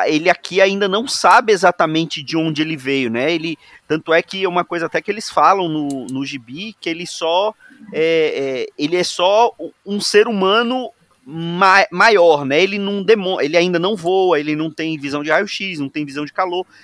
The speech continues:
então ele só é mais forte, mais rápido, é, ele, ele salta mais alto, mas ele, ele, são características que, teoricamente, qualquer ser humano poderia fazer, só que ele faz melhor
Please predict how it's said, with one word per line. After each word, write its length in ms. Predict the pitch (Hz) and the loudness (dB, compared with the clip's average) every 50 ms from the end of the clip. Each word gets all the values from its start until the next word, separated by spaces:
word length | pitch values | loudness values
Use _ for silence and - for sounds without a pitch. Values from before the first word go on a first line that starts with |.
| - _ _ | -20 _ _
então 100 | - 175 | -2 -2
ele 140 | 165 160 - | 0 -2 -2
só 160 | - - 135 | -2 0 0
é 40 | 120 | 2
mais 240 | 127 151 220 - | 2 2 2 2
forte, 540 | - - - 190 196 208 214 196 - - - | 0 -2 0 2 4 4 4 2 0 -4 -4
mais 240 | 139 143 165 180 - | 0 2 2 2 2
rápido, 760 | - - 170 180 185 190 - - 202 180 170 190 190 185 180 _ _ _ _ _ _ _ | 2 4 6 6 6 6 2 -2 -16 -14 -12 -10 -10 -10 -12 _ _ _ _ _ _ _
é, 220 | - 131 143 151 147 | -4 0 2 2 2
ele, 260 | 139 151 156 147 - | 0 0 -4 -6 -6
ele 160 | 131 139 156 | -6 -6 -6
salta 600 | 151 - - - 160 160 190 214 196 - - 160 | -8 -8 -4 0 2 4 4 4 2 0 -4 -2
mais 260 | 151 147 143 147 135 | -2 0 -2 -2 0
alto, 320 | 147 147 165 180 190 - 165 | 0 2 2 0 0 -2 -4
mas 200 | 156 156 151 151 | -4 -4 -2 -2
ele, 500 | 160 165 185 202 202 190 170 - - - - | -4 -4 -6 -8 -10 -10 -12 -12 -14 -12 -10
ele, 300 | 139 135 139 151 156 - _ | -8 -8 -8 -8 -12 -14 _
são 260 | - - - 180 190 | -12 -8 -4 -4 -2
características 800 | - - 185 180 196 - - 185 160 175 208 - - - 214 - | 0 2 2 2 2 0 -2 -6 -6 -6 -6 -8 -8 -8 -8 -10
que, 280 | - - 208 190 175 160 _ - | -10 -10 -10 -10 -10 -10 _ -2
teoricamente, 720 | 170 165 165 - - 165 160 156 165 196 - - - 226 - _ _ _ _ _ _ | 0 0 0 -2 -4 -4 -4 -4 -4 -6 -6 -8 -12 -14 -14 _ _ _ _ _ _
qualquer 360 | - 180 190 - - 208 214 | -4 -4 -4 0 2 2 2
ser 180 | - - 247 240 | 2 2 0 0
humano 340 | 247 214 196 196 214 247 262 | 0 0 0 0 0 0 -2
poderia 400 | - 269 240 220 226 208 214 240 | -2 0 2 4 2 2 2 2
fazer, 440 | - - 277 320 277 247 202 160 139 | 0 0 0 2 2 4 2 2 2
só 180 | - - 139 | -2 -6 -10
que 180 | - - - 151 | -10 -10 -8 -6
ele 300 | 143 147 156 185 233 - _ | -6 -6 -6 -8 -10 -12 _
faz 560 | - - 143 147 170 202 247 - - - - _ _ _ _ _ _ - | -2 2 4 4 4 2 0 -8 -14 -16 -18 _ _ _ _ _ _ -12
melhor 640 | 147 143 151 175 226 262 233 202 170 135 113 - | -8 -4 0 2 4 4 6 6 4 4 2 0